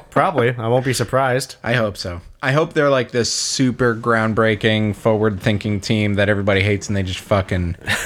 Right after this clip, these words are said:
Speaker 2: wipe.
Speaker 1: <laughs>
Speaker 2: They just rip ass all year. <laughs>
Speaker 1: I'll be so pissed if they do.
Speaker 2: Why? Just because of the whole thing of they get to pick whoever they want and that's not fair?
Speaker 1: Yeah.
Speaker 2: Yeah.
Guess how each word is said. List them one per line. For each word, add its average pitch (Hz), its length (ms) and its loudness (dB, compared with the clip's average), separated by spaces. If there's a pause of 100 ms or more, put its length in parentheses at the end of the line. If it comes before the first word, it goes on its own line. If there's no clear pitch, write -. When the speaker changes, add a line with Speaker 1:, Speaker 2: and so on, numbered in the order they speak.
(420)
Speaker 2:
wipe. 104 540 2
Speaker 1:
<laughs> - 600 -4
Speaker 2:
They 117 100 -2
just 107 240 -2
rip 104 500 0
ass 101 360 -2
all 95 180 -2
year. 110 440 -2
<laughs> - 20 -16
Speaker 1:
I'll 135 160 2
be 135 100 0
so 127 280 2
pissed 123 280 0
if 107 100 0
they 104 140 2
do. 101 300 0 (100)
Speaker 2:
Why? 156 640 0 (400)
Just 156 160 -2
because 147 340 2
of 123 80 -2
the 123 160 2
whole 123 220 2
thing 117 260 2
of 110 80 2
they 110 140 2
get 104 160 0
to 98 80 -6
pick 113 180 0
whoever 101 240 0
they 101 80 2
want 101 240 0
and 107 100 -2
that's 95 140 -4
not 95 180 -2
fair? 101 300 -2 (160)
Speaker 1:
Yeah. 101 280 0 (100)
Speaker 2:
Yeah. 85 260 -2